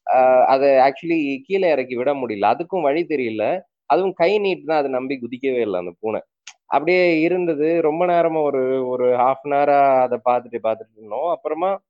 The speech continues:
சரி ட்ரெயின் வந்து நான் ஏறி வந்துட்டேன். அதுதான். ஆ, but அது இறங்கியிருக்கும் கண்டிப்பா. அதுக்கு எதுவும் ஆயிருக்காது. யாராவது இறக்கி விட்டுருப்பாங்க. அதுதான் அது எப்படி அந்த உயரத்-, அது ஏதோ லூஸ்தனமா சில சமயம் போய் ஏறி உட்கார்ந்துருது.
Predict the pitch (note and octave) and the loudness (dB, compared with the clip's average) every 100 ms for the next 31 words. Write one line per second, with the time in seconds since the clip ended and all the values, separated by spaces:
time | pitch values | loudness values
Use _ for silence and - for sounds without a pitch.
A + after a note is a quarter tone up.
0 | _ - - _ D#3+ D3 D3 E3 F3 C#3 | _ -20 -20 _ 2 2 2 2 2 0
1 | B2+ A#2 A2 A2 C3+ C3 A2 G#2+ F#2 G2 | 0 0 0 2 2 0 -2 -6 -4 -4
2 | C3+ D3 F#2+ _ _ _ _ A2+ A#2+ A#2+ | -2 -2 -4 _ _ _ _ 0 2 2
3 | A2+ A#2 B2 G2+ F#2+ G2 D#3 D3 G2+ F#2+ | 2 0 0 0 0 0 -2 -4 -4 -6
4 | F#2 F#2 E2+ F2+ F2+ F2+ F2+ F2 F2+ G2+ | -6 -6 -4 -2 -2 -4 -4 -2 -4 -2
5 | G2 G2 F#2 F2+ F#2 F#2+ F#2+ F2+ F2+ F#2+ | -2 -4 -4 -4 0 0 0 -4 -6 -12
6 | - _ D#2+ E2 F#2+ C#3+ - _ _ _ | -12 _ -20 -8 -2 -2 -4 _ _ _
7 | E3 F3 D3+ D3 C#3+ C3+ E3 E3 F#3 - | 0 2 2 2 0 0 -2 -2 -8 -8
8 | _ _ D#3 C3 C3 C3 D#3+ F3+ - A2 | _ _ -2 0 2 2 2 0 -4 -2
9 | B2+ C#3 F3+ E3+ F3 F3+ E3 E3 E3 E3 | 0 2 2 2 2 -2 0 0 0 -2
10 | C#3 D3+ D3 D3+ C#3+ B2+ - - - - | -2 -4 -4 -2 -2 -4 -8 -20 -10 0
11 | C#3 C3+ B2+ F#2 C3 D3+ C#3+ C#3+ F3 D3+ | 0 2 -2 0 0 2 0 0 -2 -2
12 | C#3 - | -6 -6